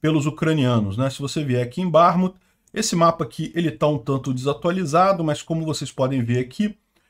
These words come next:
é, essa parte aqui ao norte e essa fortaleza aqui, essa citatela, como eles chamam aqui, já foi tomada pelos russos. Os ucranianos estavam ainda nesse restinho aqui da cidade, essa última linha de prédios aqui e essa cida-, essas,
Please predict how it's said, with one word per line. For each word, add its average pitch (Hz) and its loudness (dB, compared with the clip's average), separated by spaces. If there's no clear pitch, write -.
é, 135 4
essa 151 2
parte 151 4
aqui 139 -6
ao 143 0
norte 143 4
e 139 0
essa 151 -2
fortaleza 127 0
aqui, 113 -8
essa 123 -4
citatela, 131 0
como 127 0
eles 117 0
chamam 127 0
aqui, 131 -4
já 170 0
foi 160 -4
tomada 127 0
pelos 160 -4
russos. 180 -6
Os 160 -2
ucranianos 175 4
estavam 160 6
ainda 165 2
nesse 170 -2
restinho 214 2
aqui 190 -4
da 156 0
cidade, 170 6
essa - -2
última 190 0
linha 160 2
de 151 -2
prédios 151 2
aqui 131 -4
e 151 0
essa 156 0
cida-, 139 -8
essas, 127 -8